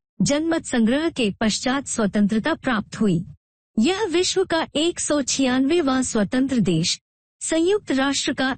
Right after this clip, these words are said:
एक सौ तिरानवेवां सदस्य तथा अफ्रीका का पचपनवां देश है। प्रश्न नंबर पचहत्तर, आपके लिए इसका उत्तर कमेंट बॉक्स में दे। संयुक्त राष्ट्र संघ सुरक्षा परिषद के कितने देश सदस्य होते हैं?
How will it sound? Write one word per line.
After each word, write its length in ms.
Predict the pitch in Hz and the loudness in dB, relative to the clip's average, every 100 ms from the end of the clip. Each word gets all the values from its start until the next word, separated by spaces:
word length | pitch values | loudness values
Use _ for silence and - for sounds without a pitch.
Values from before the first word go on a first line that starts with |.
| - | -4
एक 240 | 311 349 | -2 -2
सौ 240 | - 294 285 | -2 0 0
तिरानवेवां 800 | 247 214 214 240 320 294 240 269 | 0 2 2 2 2 0 0 -2
सदस्य 560 | 254 185 190 - 320 - _ 311 | 0 0 0 0 -4 -4 _ -4
तथा 200 | 277 339 - | 0 -2 -2
अफ्रीका 460 | 254 254 269 311 311 | -4 0 0 0 -2
का 180 | 226 175 | -2 -4
पचपनवां 760 | - 247 - 339 302 294 302 | -4 -6 -2 0 2 2 2
देश 320 | 214 185 180 208 | 2 2 0 -2
है। 180 | 180 - _ _ _ _ _ _ _ _ | -2 -6 _ _ _ _ _ _ _ _
प्रश्न 320 | 359 381 - 427 | -4 -2 0 0
नंबर 320 | 302 285 349 | 2 0 0
पचहत्तर, 680 | - 233 214 202 - 233 - _ _ _ | -2 -2 2 0 0 -6 -6 _ _ _
आपके 400 | 262 320 - 392 | -4 -4 -2 0
लिए 340 | 349 247 240 - 247 | 2 2 0 -2 -4
इसका 300 | 240 - 381 | -4 -2 -2
उत्तर 420 | 220 233 330 349 | -2 -2 -2 -2
कमेंट 380 | 254 233 277 247 | 0 2 0 0
बॉक्स 380 | 208 220 - | 0 0 0
में 160 | 233 208 | 0 2
दे। 220 | 185 294 349 _ - | 0 -2 -8 _ -8
संयुक्त 480 | - 320 381 381 | -2 0 0 0
राष्ट्र 440 | 247 233 262 - 311 | 0 0 -2 -2 -4
संघ 260 | - 262 | 0 0
सुरक्षा 460 | 247 233 202 - 285 | 2 0 0 0 -2
परिषद 500 | - 208 202 277 247 | 0 0 2 0 -2
के 160 | 254 240 | -4 -2
कितने 400 | 330 - 370 381 | -4 -2 0 2
देश 340 | 247 294 - | 2 0 -2
सदस्य 440 | - 226 233 - 240 | -2 0 0 0 0
होते 320 | 208 170 185 | 2 2 2
हैं? 220 | 185 | 2